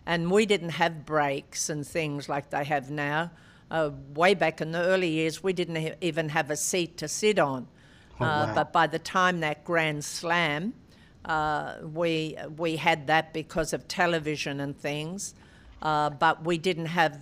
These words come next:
Speaker 1: anybody being able to come out or put another injection in or wrap your ankle up or anything like that.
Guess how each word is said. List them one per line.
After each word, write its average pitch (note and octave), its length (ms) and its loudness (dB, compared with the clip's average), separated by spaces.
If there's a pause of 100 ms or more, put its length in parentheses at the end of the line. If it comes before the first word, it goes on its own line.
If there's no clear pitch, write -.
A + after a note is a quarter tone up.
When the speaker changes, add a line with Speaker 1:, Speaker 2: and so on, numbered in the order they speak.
(160)
Speaker 1:
anybody D#3+ 540 0
being D3+ 300 -2
able D#3 260 -2
to E3 120 -14
come D#3 280 -4
out D3 240 0
or C3 100 -6
put E3 240 4
another D3 460 -2
injection D#3 640 -4
in D3+ 220 -2
or C#3 160 -4
wrap D#3+ 320 2
your C#3+ 100 -2
ankle D3+ 480 -4
up C#3+ 180 -4
or C#3+ 160 0
anything D3 400 -4
like C#3+ 280 -6
that. D3 260 -2